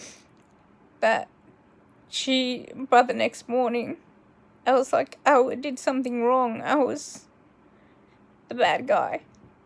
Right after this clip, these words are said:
Um, now, in the police station, they asked me "Was he circumcised?" And I s-, I said,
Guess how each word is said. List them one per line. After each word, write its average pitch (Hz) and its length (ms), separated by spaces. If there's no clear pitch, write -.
Um, 262 440
now, 240 340
in 262 240
the 247 260
police - 300
station, 247 460
they 208 140
asked 302 300
me 269 320
"Was 277 220
he 294 80
circumcised?" 294 920
And 254 120
I 262 60
s-, - 240
I - 140
said, 240 300